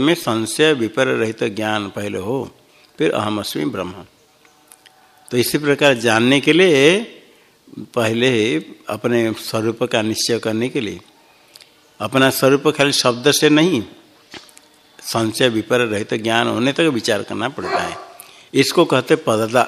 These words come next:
पदार्थ शोधन। त्वम पदार्थ तत्पदार्थ का शोधन,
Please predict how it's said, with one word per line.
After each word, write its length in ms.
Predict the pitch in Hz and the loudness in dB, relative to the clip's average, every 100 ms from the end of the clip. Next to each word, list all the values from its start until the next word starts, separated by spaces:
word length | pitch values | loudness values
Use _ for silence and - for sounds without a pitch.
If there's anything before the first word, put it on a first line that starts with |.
| - | 0
पदार्थ 440 | 123 113 131 143 151 | -2 4 4 4 0
शोधन। 460 | - 117 101 131 101 - - _ _ _ - - - - - _ - | 0 -2 0 -2 -2 -6 -20 _ _ _ -20 -20 -20 -20 -20 _ 2
त्वम 200 | 127 127 | 4 4
पदार्थ 460 | 135 131 127 120 160 | 4 6 6 4 0
तत्पदार्थ 680 | 143 120 - 131 123 120 123 | 0 -2 0 0 2 0 0
का 120 | 131 120 | -2 0
शोधन, 500 | - 110 113 127 | -2 -2 0 -2